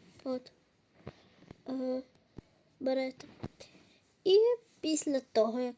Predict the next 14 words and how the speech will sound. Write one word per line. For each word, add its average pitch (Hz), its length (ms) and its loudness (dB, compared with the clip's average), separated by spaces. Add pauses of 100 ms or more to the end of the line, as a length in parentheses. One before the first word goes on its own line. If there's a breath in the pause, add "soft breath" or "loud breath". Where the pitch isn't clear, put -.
ви 262 100 -4
взяли 214 380 -8
спальний 226 460 -4
мішок, 339 360 4
ви 285 80 0
заходите 233 460 0
в 214 40 -10
метро. 208 280 -8 (760 loud breath)
От. - 240 -8 (1000)
Е, 214 320 -2
ви 320 360 6
с-, - 340 -12
йдете 254 420 -6
сюди. 214 460 -10